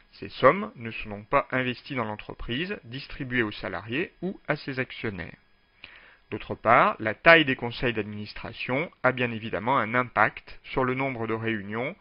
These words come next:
leur efficacité et leur durée. Les sociétés devraient également communiquer nommément aux actionnaires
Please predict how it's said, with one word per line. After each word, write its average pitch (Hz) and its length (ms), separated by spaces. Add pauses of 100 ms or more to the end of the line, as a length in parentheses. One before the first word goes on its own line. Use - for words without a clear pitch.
(220)
leur 131 180
efficacité 131 800
et 143 100
leur 131 200
durée. 127 320 (2750)
Les 127 160
sociétés 226 760
devraient 160 380
également 170 320
communiquer 185 680
nommément 170 640
aux 120 160
actionnaires 120 640